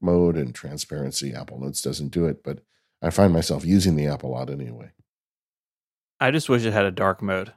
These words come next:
Speaker 2: <laughs> It's so
Speaker 1: Yeah.
Speaker 2: bright. <laughs> Um, but yeah, it is one of their, their native apps, and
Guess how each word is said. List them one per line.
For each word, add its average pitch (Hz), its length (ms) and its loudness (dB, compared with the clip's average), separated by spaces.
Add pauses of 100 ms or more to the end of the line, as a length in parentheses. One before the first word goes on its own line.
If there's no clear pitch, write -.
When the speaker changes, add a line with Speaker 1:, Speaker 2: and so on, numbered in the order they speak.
(240)
Speaker 2:
<laughs> - 160 -10
It's - 140 -2
so 110 260 6
Speaker 1:
Yeah. 78 60 0
Speaker 2:
bright. - 420 -2 (240)
<laughs> 190 220 4
Um, 117 480 0 (1400)
but 147 220 2
yeah, 120 160 4
it 123 240 -2
is 131 420 2 (120)
one 117 300 4
of 104 160 -2
their, 104 500 2 (120)
their 101 340 2 (140)
native 104 400 2
apps, 113 500 0
and 101 300 -2